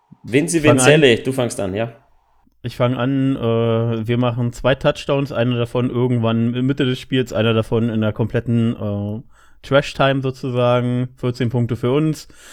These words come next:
Speaker 2: Ich, mir würd die dreißig von den Cardinals gerne unterschreiben, ich schaff's aber einfach nicht und gehe mit, kurz rechnen,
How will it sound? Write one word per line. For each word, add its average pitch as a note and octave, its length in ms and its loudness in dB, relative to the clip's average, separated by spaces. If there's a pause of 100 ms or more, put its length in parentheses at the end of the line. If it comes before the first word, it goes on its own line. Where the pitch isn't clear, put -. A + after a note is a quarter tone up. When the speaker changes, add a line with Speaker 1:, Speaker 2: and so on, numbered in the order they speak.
(1300)
Speaker 2:
Ich, - 320 -10
mir C3+ 120 4
würd F#3+ 140 2
die F#3 80 -2
dreißig D3+ 380 2
von F3 80 0
den D#3+ 100 0
Cardinals D3+ 380 2
gerne D3 160 4
unterschreiben, C3+ 400 2
ich - 120 -2
schaff's - 460 -2
aber G#2 380 -2
einfach G#2 580 -2
nicht A2 540 0
und G#2+ 340 -6
gehe A2 640 2
mit, G#2+ 640 0 (1300)
kurz A#2 220 -6
rechnen, C#3 760 -2